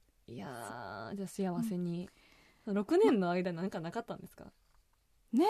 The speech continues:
Speaker 2: え。
Speaker 1: 特に。
Speaker 2: まあなんか、結構似た者同士なんで、
Speaker 1: ははは。
Speaker 2: 喧嘩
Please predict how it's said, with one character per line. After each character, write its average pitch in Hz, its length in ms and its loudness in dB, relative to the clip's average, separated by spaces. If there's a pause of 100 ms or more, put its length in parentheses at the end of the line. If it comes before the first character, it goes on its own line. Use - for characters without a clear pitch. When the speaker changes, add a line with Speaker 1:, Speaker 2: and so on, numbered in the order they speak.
(140)
Speaker 2:
え。 - 140 0 (640)
Speaker 1:
特 - 240 -8
に。 190 40 4
Speaker 2:
ま 294 80 10
あ 277 40 10
な 277 100 8
ん 226 40 2
か、 202 200 -2 (640)
結 - 180 2
構 233 80 8
似 214 220 6
た 339 180 2
者 349 300 4
同 349 160 4
士 233 120 0
な 196 120 2
ん 175 60 0
で、 170 180 2
Speaker 1:
は - 40 -6
は 208 100 -4
は。 202 40 -2
Speaker 2:
喧 320 120 2 (200)
嘩 392 180 2